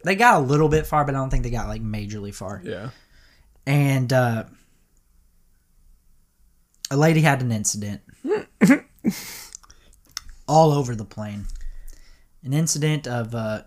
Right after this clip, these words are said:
Speaker 1: shitting herself.
Speaker 2: Explosive diarrhea.
Speaker 1: Explosive diarrhea all over the
Speaker 2: When I
Speaker 1: plane.
Speaker 2: t-, when I say it's all over, it is literally all over the plane.
Speaker 1: Yeah, there's, like, pictures of the s-, situation. They had to rip up the carpet in
Speaker 2: Yeah.
Speaker 1: the plane and replace it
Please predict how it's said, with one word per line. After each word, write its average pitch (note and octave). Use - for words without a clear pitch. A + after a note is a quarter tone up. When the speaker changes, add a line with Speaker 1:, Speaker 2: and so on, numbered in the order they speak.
Speaker 1:
shitting D3
herself. A2+
Speaker 2:
Explosive C3+
diarrhea. A2+
Speaker 1:
Explosive D#3
diarrhea B2
all C#3+
over A#2+
the A2
Speaker 2:
When E3
I G3+
Speaker 1:
plane. -
Speaker 2:
t-, F#3+
when G#3
I A3+
say B3+
it's A3+
all D3+
over, C3+
it -
is C#3
literally A#2+
all F#2
over G#2
the G#2+
plane. -
Speaker 1:
Yeah, A#2+
there's, C3
like, C#3
pictures D#3+
of C3
the C#3
s-, -
situation. D3
They C#3+
had E3+
to C#3
rip C3
up B2
the -
carpet A#2
in A#2+
Speaker 2:
Yeah. D#2+
Speaker 1:
the E2
plane A#2+
and A#2
replace G#2+
it B2+